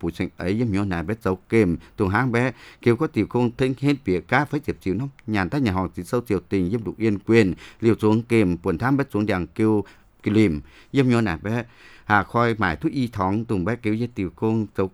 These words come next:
kềm của song đao, yếm nhớ nà hà tỏ duẩn tu phẩm, bé tiểu nhàn,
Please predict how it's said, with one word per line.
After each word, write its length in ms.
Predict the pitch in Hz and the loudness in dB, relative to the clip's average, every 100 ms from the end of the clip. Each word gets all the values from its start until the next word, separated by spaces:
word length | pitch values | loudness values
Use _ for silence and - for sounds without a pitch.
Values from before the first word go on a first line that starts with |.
| - | 0
kềm 240 | 107 80 | 0 0
của 120 | 98 - | -4 -4
song 220 | 107 107 | 0 4
đao, 320 | 107 107 104 | 6 6 4
yếm 180 | 104 110 | 0 -2
nhớ 120 | 92 | -2
nà 160 | 98 117 | -2 -2
hà 140 | 107 | -4
tỏ 180 | 87 87 73 | -6 -8 -6
duẩn 160 | 92 | -6
tu 100 | 98 | -4
phẩm, 340 | 131 - 90 73 - | -6 -4 -4 -4 -6
bé 80 | |
tiểu 220 | 123 107 87 | -4 -2 0
nhàn, 320 | 101 98 | 2 2